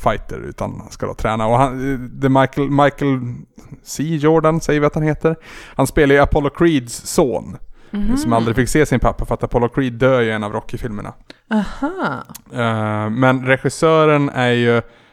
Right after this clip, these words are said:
Speaker 1: densamma som i Fruitvale Station, tror jag den heter, som jag inte har sett, men som ska tydligen vara jätte, jättebra. Och den här ska tydligen också vara jätte, jättebra.
Speaker 2: Okej.
Speaker 1: Eh, och, och faktiskt lyckas fånga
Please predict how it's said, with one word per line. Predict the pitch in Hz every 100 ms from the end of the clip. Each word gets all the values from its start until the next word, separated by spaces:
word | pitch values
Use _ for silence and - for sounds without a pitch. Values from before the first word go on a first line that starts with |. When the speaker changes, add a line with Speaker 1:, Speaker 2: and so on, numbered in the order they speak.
| _
Speaker 1:
densamma | 127 127 120 - 147 131
som | 110 117
i | 113
Fruitvale | - 123 - 120 120 117 131 156 175 - -
Station, | - - 160 196 180 220 302 330 349 349 339 -
tror | - 285
jag |
den | 302
heter, | 302 311 294
som | - 123 123
jag | 135 123 185
inte | 208
har | 175
sett, | - 185 -
men | 123 117
som | 117
ska | 127
tydligen | - 117 113
vara | 104 104
jätte, | 110 120 -
jättebra. | 113 117 156 143 117
Och | - - -
den | 117
här | 117
ska | -
tydligen | 131 120 117 120
också | - -
vara | 220 107
jätte, | 107 113 - 104
jättebra. | - 110 85 - _ _ _
Speaker 2:
Okej. | - - 311 - 120 151 -
Speaker 1:
Eh, | -
och, | 113 - -
och | 110 -
faktiskt | 110 - 120 - _ -
lyckas | 123 - - -
fånga | 131 113 139 123